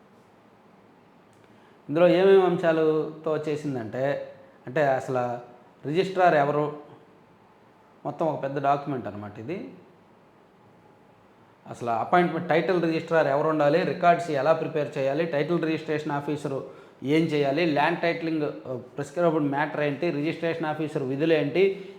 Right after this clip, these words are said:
ఇవన్నీ కూడా చూస్తూ నీతి ఆయోగ్ ఒక రి-, కొన్ని రికమెండేషన్స్, కొన్ని ప్రాథమిక అంశాలతో కూడిన రిపోర్టు కేంద్రానికి ఇచ్చింది. అంటే నీతి ఆయోగ్ "మాకు తెలీదు, మాకు సంబంధం లేదు" అని చెప్పడానికి లేదు. నీతి ఆయోగ్ వాళ్ళు రికమెండేషన్ చేశారు.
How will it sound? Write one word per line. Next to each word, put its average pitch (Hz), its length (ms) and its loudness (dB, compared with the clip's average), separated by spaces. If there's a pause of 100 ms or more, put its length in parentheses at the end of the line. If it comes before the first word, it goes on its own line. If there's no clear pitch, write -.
ఇవన్నీ 175 360 2
కూడా 175 520 2 (220)
చూస్తూ 180 260 0
నీతి 190 360 2
ఆయోగ్ 165 500 2 (280)
ఒక 143 140 -2
రి-, 151 520 2
కొన్ని 190 200 4
రికమెండేషన్స్, 160 880 0
కొన్ని 185 420 0 (440)
ప్రాథమిక 170 420 4
అంశాలతో 147 440 0
కూడిన 143 260 0
రిపోర్టు 160 480 -2
కేంద్రానికి 156 640 2
ఇచ్చింది. 156 440 -4 (480)
అంటే 151 160 -4
నీతి 175 340 0
ఆయోగ్ 190 360 2
"మాకు 156 280 2
తెలీదు, 180 340 2
మాకు 160 240 0
సంబంధం 165 420 0
లేదు" 165 200 2
అని 160 220 -2 (100)
చెప్పడానికి 175 440 2
లేదు. 165 300 4 (400)
నీతి 175 320 2
ఆయోగ్ 185 340 6
వాళ్ళు 247 360 2
రికమెండేషన్ 185 580 0 (140)
చేశారు. 160 340 0